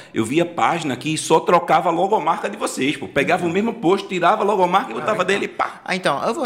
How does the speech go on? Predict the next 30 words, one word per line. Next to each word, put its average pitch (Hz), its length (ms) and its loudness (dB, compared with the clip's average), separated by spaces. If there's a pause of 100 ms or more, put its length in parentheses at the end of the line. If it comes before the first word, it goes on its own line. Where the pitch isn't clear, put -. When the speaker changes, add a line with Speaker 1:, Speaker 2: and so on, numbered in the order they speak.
(120)
Speaker 2:
é, 180 140 0
sobre 180 380 0
esse, 175 380 -2
essa 147 200 -6
questão 139 360 -4
aí 113 160 -2
do, 113 320 -6 (540)
das 123 260 -6
páginas, 127 380 0
eu - 40 -2
vou 226 100 2
ser - 120 -2
sincero, 147 500 0
no 175 140 -2
começo 165 720 0 (360)
eu 147 140 -2
tinha 185 440 -2
uma 175 460 -6
raivinha 151 500 -2
com, 160 340 -12
com 180 180 -8
várias. 113 360 0
Speaker 1:
Tinha 190 140 4
um 175 40 8
Speaker 2:
Por 208 100 4
quê? 117 200 6
Speaker 1:
ranço, 120 220 -4
né? 156 80 -2
Speaker 2:
Por 247 360 -2
quê? 139 340 0